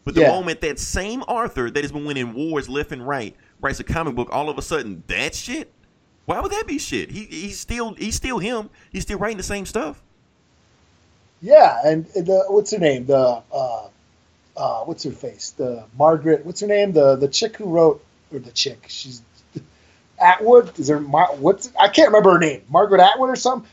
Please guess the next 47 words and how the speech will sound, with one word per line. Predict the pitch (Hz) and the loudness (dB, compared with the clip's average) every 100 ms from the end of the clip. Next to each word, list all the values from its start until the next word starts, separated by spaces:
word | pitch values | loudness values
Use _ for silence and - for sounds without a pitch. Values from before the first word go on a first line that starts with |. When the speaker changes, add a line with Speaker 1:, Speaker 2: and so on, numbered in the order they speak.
| - | -4
Speaker 2:
The | |
one | 202 349 | 4 4
who | 311 254 | 6 6
wrote | 240 - - | 6 6 -4
Handmaid's | - 180 208 180 160 139 | -4 0 2 2 0 -2
Tale. | 165 135 - _ _ _ | -4 -6 -6 _ _ _
Speaker 1:
Right. | 104 85 - _ _ _ _ 147 | -10 -8 -10 _ _ _ _ _
Speaker 2:
You | |
know, | 151 147 139 _ | 2 4 2 _
a, | 139 | 0
ve-, | 139 160 | 2 4
a | 147 | 6
very | 165 202 | 6 6
classic | - - 196 226 240 | 4 4 6 4 0
sci-fi | - 175 190 190 190 180 180 | -4 2 2 4 4 4 2
dystopian | - 156 - 170 190 170 | -2 -4 0 0 -2 0
novel. | 143 135 131 131 131 _ _ _ _ _ | 2 4 2 -2 -6 _ _ _ _ _
She's | - 339 214 | 0 4 4
written | 196 139 | 4 0
comics. | - 120 107 _ - - _ _ 185 | -4 -6 -6 _ -20 -20 _ _ -2
Speaker 1:
Right. | - - | -2 -4
Speaker 2:
<laughs> | - - - - - 302 - 254 | -10 -10 -10 -2 -2 -2 -6 -8
You | 240 233 | -2 -2
know, | 180 190 - - _ _ _ - | 0 -4 -6 -12 _ _ _ -4
you | 160 | 2
know. | 160 | 4
Speaker 1:
So | 160 | 4
that's | 151 - | 2 -2
why | 220 | 4
I | |
Speaker 2:
so | 185 165 | 6 6
Speaker 1:
don't | |
understand | 202 202 208 196 | 0 -8 -8 -10
where | 175 | -10
he's | 190 170 | -12 -14
coming | 214 226 | -14 -12
with | 160 151 | -14 -10
this. | 120 95 | -10 -10
You | - | -10
got | 160 147 - | -8 -6 -6
artists | 139 135 123 | -8 -8 -10
like, | 120 110 | -10 -8
uh, | 113 104 90 - | -6 -4 -6 -8
writers | 107 123 117 107 | -8 -8 -8 -8
like | 98 85 | -8 -8
Neil | 107 165 98 | -10 -10 -10
Gaiman. | 90 147 135 78 | -10 -12 -12 -16